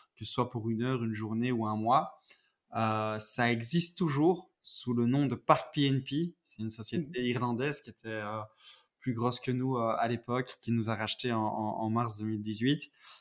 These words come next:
Speaker 1: Et c'est vrai qu'à la fin, en fait, on avait un petit peu pivoté. Au début, c'était vraiment le particulier qui pouvait louer sa place. Et on a shifté vers, euh,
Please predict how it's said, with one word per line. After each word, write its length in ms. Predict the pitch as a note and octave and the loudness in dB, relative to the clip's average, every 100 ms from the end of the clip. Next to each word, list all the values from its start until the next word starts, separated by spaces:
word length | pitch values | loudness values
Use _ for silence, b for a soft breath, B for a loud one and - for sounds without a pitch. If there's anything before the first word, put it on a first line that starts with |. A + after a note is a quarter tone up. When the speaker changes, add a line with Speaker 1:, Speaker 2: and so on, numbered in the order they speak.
| - | -12
Speaker 1:
Et 120 | - A2 | -6 -6
c'est 180 | - | -4
vrai 140 | A2+ B2+ | -2 -2
qu'à 140 | B2+ | 0
la 120 | A2 | -2
fin, 280 | G#2+ - B2 | -4 -2 0
en 80 | B2 | 0
fait, 200 | - A#2 | -2 -6
on 60 | A2 | -6
avait 180 | G#2+ A2 | -6 -4
un 100 | G#2+ | -6
petit 200 | - A#2+ | -6 -4
peu 180 | C3+ B2+ | -4 -4
pivoté. 460 | A#2+ A2 A2 C#3 | -6 -10 -6 -4
Au 40 | C3 | -2
début, 260 | A2 A#2+ | -4 -6
c'était 260 | A#2 - A2 | -10 -8 -6
vraiment 220 | A2+ A#2+ | -4 -2
le 80 | A2+ | -4
particulier 600 | - - A#2+ - A#2 B2+ | -6 -10 -10 -8 -2 -4
qui 120 | B2 | -4
pouvait 240 | _ G#2+ A#2 | _ -4 0
louer 180 | A#2 | 2
sa 160 | A#2+ A#2 | 0 -2
place. 500 | - B2 C#3+ C#3+ - b b b b - | -2 4 4 4 -2 b b b b 0
Et 240 | B2 C3 | 4 6
on 180 | A#2+ A2+ | 4 2
a 100 | A#2 | 2
shifté 600 | - A#2+ - - B2+ C3 | 2 0 -4 0 4 4
vers, 400 | G#2+ A2+ A#2 G#2 | 2 0 0 0
euh, 240 | G2+ A2 | -2 -2